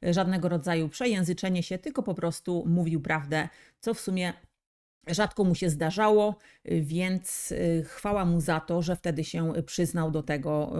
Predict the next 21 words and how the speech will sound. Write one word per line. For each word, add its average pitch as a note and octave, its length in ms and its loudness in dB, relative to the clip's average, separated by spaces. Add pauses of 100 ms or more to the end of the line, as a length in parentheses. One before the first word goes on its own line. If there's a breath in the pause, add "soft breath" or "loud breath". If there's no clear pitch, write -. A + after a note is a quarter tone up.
y, D3+ 100 -2
co E3 580 0
naprawdę D#3 500 -4
się D#3 240 0
z D3 60 -4
nim D3+ 160 0
dzieje. - 260 -8 (640 loud breath)
Y, D#3 260 2 (460)
w F#3+ 100 4
związku C4 680 2
z - 160 -6
tym B3+ 440 6 (120)
pojawiają A#3 440 2
się A3 120 -2
oczywiście G#3 500 0
pytania F3+ 640 0
o F3 140 -4
przejrzystości G#3+ 880 2
informacji G#3+ 880 -2 (840 loud breath)
i, F#3 640 0
mm, E3+ 600 4